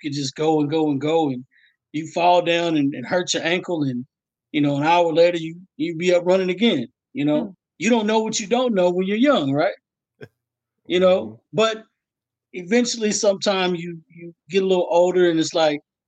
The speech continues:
Speaker 1: "Man, I can't roll my ankle like that," you know? It's gonna take a little time, you know? Be, be patient. Be patient. Your time is coming. Be patient.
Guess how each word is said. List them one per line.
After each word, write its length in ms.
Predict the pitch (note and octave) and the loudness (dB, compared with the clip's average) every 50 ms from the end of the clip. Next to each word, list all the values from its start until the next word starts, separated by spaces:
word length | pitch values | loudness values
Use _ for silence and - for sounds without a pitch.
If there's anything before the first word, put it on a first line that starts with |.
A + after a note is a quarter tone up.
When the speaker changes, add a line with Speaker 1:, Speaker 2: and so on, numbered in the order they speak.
| _ _ | _ _
Speaker 1:
"Man, 120 | A2+ B2 C3+ | -12 -12 -12
I 60 | A#2+ | -10
can't 220 | - - D#3 D3 | -10 -8 -6 -4
roll 160 | D3 D3+ D3 | -2 -2 -2
my 160 | C#3 C3+ B2 C3 | -2 -2 -2 -4
ankle 280 | C#3+ C3+ - A2+ A#2+ | -6 -8 -8 -12 -12
like 200 | B2 A#2+ A#2 A#2 - | -12 -12 -12 -12 -14
that," 140 | - C#3+ A3+ C4 C#4+ | -14 -14 -12 -12 -12
you 100 | - - | -12 -12
know? 100 | - - | -10 -10
It's 120 | A3+ A#3+ - | -12 -14 -12
gonna 160 | F#3+ F#3 F3+ | -12 -12 -6
take 200 | - G3 F#3+ - | -6 -6 -6 -6
a 40 | G#3+ | -10
little 180 | G#3 G3+ G3 | -10 -10 -10
time, 440 | G3 - B3 C#4+ A#3 D#3+ C#3 C#3 C#3 | -10 -10 -8 -6 -6 -4 -4 -4 -4
you 60 | D3 | -4
know? 220 | D3 E3 - - - _ _ _ _ _ _ _ _ _ _ _ _ _ _ - | -4 -6 -8 -12 -18 _ _ _ _ _ _ _ _ _ _ _ _ _ _ -12
Be, 120 | D3+ E3+ E3 | -10 -10 -8
be 180 | E3 G#3 G#3+ | -8 -8 -8
patient. 580 | - - - B3+ D4 - - - C#3 A2+ - - _ _ _ _ _ | -8 -6 -4 -2 -2 -2 -2 -4 -8 -12 -14 -16 _ _ _ _ _
Be 120 | D3+ F3+ F#3+ | -16 -14 -10
patient. 520 | - F#3 G#3+ C4+ B3+ - - - C3+ C#3 _ _ _ _ _ _ _ _ _ _ _ _ | -4 -2 0 0 0 0 -2 -6 -10 -16 _ _ _ _ _ _ _ _ _ _ _ _
Your 200 | C#3+ D#3+ F#3+ F#3+ | -6 -6 -4 -2
time 320 | - A#3 A3 A3 A3 A3 G#3 | 0 -2 0 0 0 0 -2
is 80 | G3+ | -2
coming. 400 | - - B3 A3+ F3+ D3 B2+ A#2+ | -2 -2 -2 0 0 -2 -6 -6
Be 140 | B2+ F3+ F#3+ | -8 -8 -10
patient. 460 | - F#3+ A#3 A3+ G#3+ - - - - | -4 -2 0 0 0 0 -4 -4 -8